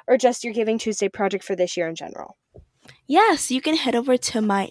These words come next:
Speaker 2: Instagram, um, if you have it, and it's Chloe Cares, K H L O E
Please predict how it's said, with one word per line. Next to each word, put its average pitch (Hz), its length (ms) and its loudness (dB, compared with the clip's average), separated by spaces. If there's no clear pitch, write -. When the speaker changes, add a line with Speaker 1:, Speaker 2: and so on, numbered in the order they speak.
Speaker 2:
Instagram, 226 840 0
um, 185 220 -2
if 185 160 -6
you 190 80 -2
have 202 240 4
it, 240 160 0
and 185 80 0
it's 180 180 -4
Chloe 208 380 0
Cares, 190 560 -2
K 196 360 -4
H 190 480 -6
L 196 200 2
O 220 160 0
E 190 320 -4